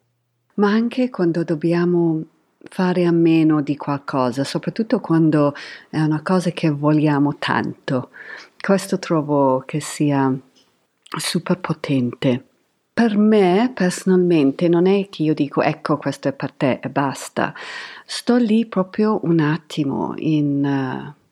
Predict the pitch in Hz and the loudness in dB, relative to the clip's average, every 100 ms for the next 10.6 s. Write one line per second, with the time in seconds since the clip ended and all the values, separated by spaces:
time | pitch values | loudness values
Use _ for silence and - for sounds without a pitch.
0 | _ _ _ _ - - 165 - 156 156 | _ _ _ _ -8 -2 -2 -2 0 2
1 | 170 175 - 196 190 - _ _ - 185 | 4 2 -2 -4 -4 -8 _ _ -4 0
2 | 175 - 202 208 180 180 175 170 180 180 | 2 2 2 2 2 4 4 4 2 2
3 | 165 - 151 139 - 139 - _ _ _ | 0 -2 -6 -4 -4 -6 -12 _ _ _
4 | - 156 147 143 135 - 135 - 151 139 | -6 0 2 2 0 -2 -6 -6 -4 -2
5 | 143 139 - 147 123 - - - - - | -4 -4 -6 -4 -4 -8 -18 -20 -20 -2
6 | 160 160 160 151 147 147 143 135 135 135 | 2 4 4 2 2 2 2 0 0 0
7 | - 165 156 151 156 151 151 156 170 165 | 2 2 4 4 4 4 4 4 2 0
8 | 190 180 - - _ 165 165 156 147 151 | -2 -2 -8 -20 _ 2 4 4 2 0
9 | 151 165 151 147 151 - - _ - 147 | -4 -2 0 0 -4 -14 -14 _ -4 -2
10 | 127 - - 120 95 | -2 -4 -8 -4 -4